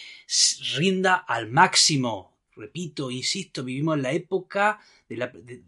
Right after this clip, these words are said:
del reciclaje continuo. Somos estudiantes de por vida, no se termina la etapa de estudio, de formación, no se termina nunca,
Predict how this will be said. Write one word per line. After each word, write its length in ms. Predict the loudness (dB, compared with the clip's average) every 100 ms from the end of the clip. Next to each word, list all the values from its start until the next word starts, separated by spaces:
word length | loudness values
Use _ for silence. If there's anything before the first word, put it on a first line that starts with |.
| _
del 240 | -12 -8
reciclaje 560 | -6 -8 -6 -2 -2 -2
continuo. 760 | -4 -4 0 2 2 2 -2 _ _ _ _ _ _ _ _ -10
Somos 320 | -4 0 0
estudiantes 420 | 0 -2 -2 0
de 100 | -2
por 200 | -2 -2
vida, 440 | 0 2 2 0 -4
no 260 | 0 4 4
se 240 | 2 0
termina 560 | -2 -2 2 4 4 4
la 120 | 2
etapa 320 | 2 2 2
de 80 | 0
estudio, 420 | -4 -6 2 2
de 100 | 2
formación, 480 | -4 -8 -8 -6 -4
no 100 | -4
se 200 | -4 -4
termina 420 | -4 -2 0 2
nunca, 360 | 0 2 -2